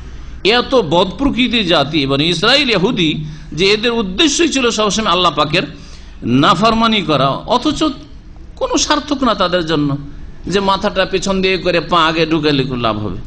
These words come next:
হ্যাঁ, আরে কোনো জায়গায় যদি শিরক কুফরি হয় সেটা আলাদা কথা, এক জায়গায় তো শিরক, শিরক হচ্ছে, সেখানে যদি মাথাটা ঝুঁকিয়ে ঢুকেন তাহলে আপনার অনেক সময় প্রণাম করা হয়ে যাচ্ছে, হ্যাঁ, মুশরিকদের, আহ, উপাস্যকে। সেই জন্য আপনি যদি আপনি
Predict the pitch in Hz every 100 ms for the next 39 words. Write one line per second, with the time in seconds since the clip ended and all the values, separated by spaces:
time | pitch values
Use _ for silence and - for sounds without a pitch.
0 | - - 139 147 151 - - - - -
1 | - 151 151 170 170 170 170 180 - -
2 | 185 - 185 202 185 123 104 - - 147
3 | 151 147 - 131 107 95 104 123 127 123
4 | 120 117 - 170 143 - - - 165 151
5 | 123 - 110 - - - - 131 131 127
6 | 123 123 127 135 98 123 123 127 113 107
7 | 110 123 123 123 117 123 117 - - -
8 | - 135 - 151 131 143 147 147 139 117
9 | 101 107 90 80 - - - - - -
10 | - - - - 123 151 151 - - -
11 | - - - 135 - 113 95 104 101 -
12 | - - - 113 135 139 - - 90 -
13 | - - 90 110 139 143 139 - 127 120
14 | 110 95 113